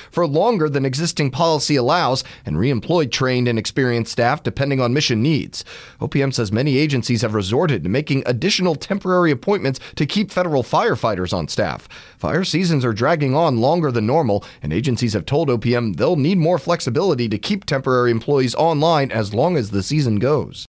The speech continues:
Agencies must reopen collective bargaining agreements whose terms have expired and begin to implement the provisions of the president's workforce executive orders. O P M says the executive orders are in full force, even if the two parties have not agreed to officially reopen an expiring bargaining agreement.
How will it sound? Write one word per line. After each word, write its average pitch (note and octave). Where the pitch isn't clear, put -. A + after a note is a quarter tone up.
Agencies D3
must D3+
reopen F#3
collective D3+
bargaining E3
agreements B2+
whose G#2+
terms D#3
have C#3
expired E3
and E2
begin A2+
to A#2
implement C3
the A2
provisions C3+
of G#2+
the G#2
president's D3
workforce F3+
executive C3+
orders. D2
O B2+
P A#2
M A2
says A2+
the A2
executive A2+
orders A2+
are D#3+
in B2
full E3+
force, E3
even G3
if A#3
the D#3
two G3+
parties E3+
have C3
not D3
agreed C#3+
to D3+
officially D#3
reopen D3
an E2+
expiring G#2
bargaining A#2
agreement. B2